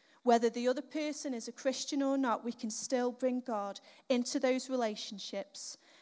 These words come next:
and believe for the best and for his love to flow in and through us into those relationships for his glory. And I think this battle, this God versus people, if we can crack this,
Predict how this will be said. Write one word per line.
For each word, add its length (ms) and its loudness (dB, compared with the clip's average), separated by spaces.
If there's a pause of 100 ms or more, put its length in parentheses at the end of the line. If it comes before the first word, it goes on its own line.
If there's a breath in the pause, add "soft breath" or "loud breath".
and 180 -4
believe 680 0
for 160 -4
the 100 -4
best 500 -4
and 140 -8
for 140 -12
his 320 -8
love 240 -8
to 140 -8
flow 580 -4
in 160 -8
and 120 -10
through 320 -4
us 280 -4 (360 loud breath)
into 320 -4
those 320 -6
relationships 760 -8
for 80 -8
his 300 -6
glory. 480 -12 (2500)
And 100 4
I 60 4
think 380 2
this 320 0
battle, 600 -2
this 200 -2
God 360 2
versus 400 -2
people, 520 -10 (240 loud breath)
if 220 4
we 100 0
can 260 4
crack 600 2
this, 460 2